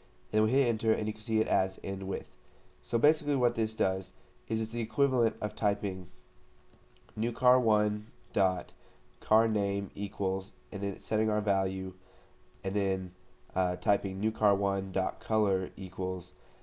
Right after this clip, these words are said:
uh, then our value. By using the with keyword, it's just gonna use new car one, uh, before the dot each time we call something, uh,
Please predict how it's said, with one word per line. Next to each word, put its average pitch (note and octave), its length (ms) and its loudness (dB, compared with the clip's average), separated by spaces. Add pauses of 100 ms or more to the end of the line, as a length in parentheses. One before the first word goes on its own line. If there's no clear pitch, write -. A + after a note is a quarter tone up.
(160)
uh, F2+ 160 -2
then F#2+ 180 -2
our F#2+ 140 2
value. F#2 400 0 (580)
By G2+ 100 4
using B2 260 0
the A2+ 80 2
with B2 240 0
keyword, F#2+ 480 -4 (120)
it's - 160 -6
just B2 160 -6
gonna B2 160 -4
use G2+ 460 -2
new G#2+ 180 -2
car A2+ 260 4
one, F#2+ 360 -2 (480)
uh, F2 280 0 (200)
before G2+ 380 0
the G2 100 -2
dot F#2+ 480 -2 (120)
each G#2 200 -8
time F#2+ 280 -4
we F2+ 340 -10 (140)
call F2+ 420 0 (300)
something, F#2 560 -6 (260)
uh, F2+ 300 -6